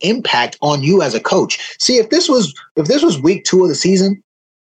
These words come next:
and the kid was waiting until October, and he was, and he was like, "Yeah, I'm gonna commit in October," but we're in August or September, and all of a sudden he goes on a Clemson visit and commits, that's a totally different story than you've got your board, your top three, four, five, or c-,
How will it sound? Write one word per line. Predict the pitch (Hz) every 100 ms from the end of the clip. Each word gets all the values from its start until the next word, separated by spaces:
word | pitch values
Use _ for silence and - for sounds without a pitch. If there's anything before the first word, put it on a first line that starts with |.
| _ _ _ _ _ -
and | 151 151
the | 143
kid | - 190
was | 180 143
waiting | 160 175 175 170
until | 170 - 170
October, | 165 - 170 175 170 170
and | 156
he | 165
was, | 180 160 -
and | 151 143
he | 170
was | 185 160
like, | 143
"Yeah, | 180
I'm | 220
gonna | 214 190
commit | 196 220
in | 208
October," | - - 226 196 147
but | 131 127 135
we're | 196 175
in |
August | 160 190 196 190 185
or | 147
September, | 139 147 - 202 151 139 139 - - _
and | 147
all | 156 170
of |
a | 170
sudden | 180 170
he | 165
goes | 170 160
on | 151
a |
Clemson | 135 170 180 185 170
visit | 180 175
and | 170 160
commits, | 156 190 185 - _ _ _
that's | 151 -
a | 165
totally | - - 190 233 226
different | 214 220 170
story | - - - - 240 170 104 107 - _ _ _
than | 151 156
you've | 147 190 202
got | 196 180 -
your | 165
board, | 143 147 113 113
your | 135
top | 143 160 165 -
three, | 160 160
four, | - 160
five, | 143 151 143
or | 131
c-, | -